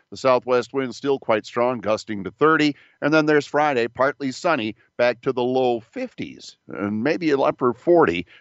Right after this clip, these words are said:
with the northwest wind at five to ten. Could be that little rain, snow as we start, may move our way into Saturday afternoon, Pam.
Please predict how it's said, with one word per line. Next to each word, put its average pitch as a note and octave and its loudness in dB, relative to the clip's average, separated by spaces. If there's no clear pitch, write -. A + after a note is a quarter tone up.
with G#2 2
the A2 2
northwest B2 0
wind C3 -2
at G2+ -6
five A#2 0
to A#2+ -16
ten. A#2+ -2
Could A#2+ -4
be A#2 -6
that A2 0
little A2+ -6
rain, B2 -2
snow B2+ 0
as G2 -2
we G2+ -8
start, A#2 0
may C3 0
move C3 -4
our B2 4
way C3 2
into C#3+ -4
Saturday A#2+ -2
afternoon, A2+ 0
Pam. A#2+ 2